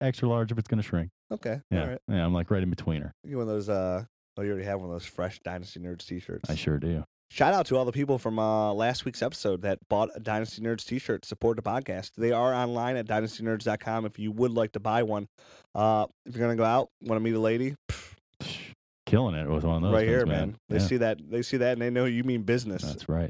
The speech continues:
Speaker 2: And you're, and you're most likely a champion 'cause you listen to, uh, us talk, and chicks dig champions.
Speaker 1: That's right.
Speaker 2: Just ask the chicks. So, uh, yeah, shout out to all those guys that really, uh,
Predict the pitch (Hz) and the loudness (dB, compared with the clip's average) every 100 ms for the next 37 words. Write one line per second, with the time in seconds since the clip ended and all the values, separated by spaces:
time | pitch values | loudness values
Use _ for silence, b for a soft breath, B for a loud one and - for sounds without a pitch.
0 | - 113 113 - 123 120 120 113 117 113 | -2 -2 -2 0 0 2 2 2 2 2
1 | 107 101 113 117 101 98 104 104 104 104 | 0 -2 -2 -2 -4 -4 -6 -4 -4 -4
2 | 101 98 95 101 98 - b b b - | -6 -4 -2 0 -2 -6 b b b -2
3 | 113 - 117 104 92 - - 117 - - | -2 2 2 2 -4 -2 0 0 -4 -14
4 | _ 117 113 110 98 110 _ - 113 98 | _ -6 2 2 2 -6 _ -8 -2 -2
5 | 98 82 78 67 - - 62 67 120 113 | -2 -6 -6 -6 -6 -4 -2 0 2 2
6 | 113 104 - 117 - - - b b b | 0 -2 -2 0 -2 -12 -16 b b b
7 | - - 120 117 113 - 143 139 - 143 | -6 4 6 6 2 2 2 2 2 2
8 | 151 147 143 151 135 123 131 117 110 117 | 4 4 4 4 2 4 4 4 4 4
9 | 117 113 110 | 4 4 4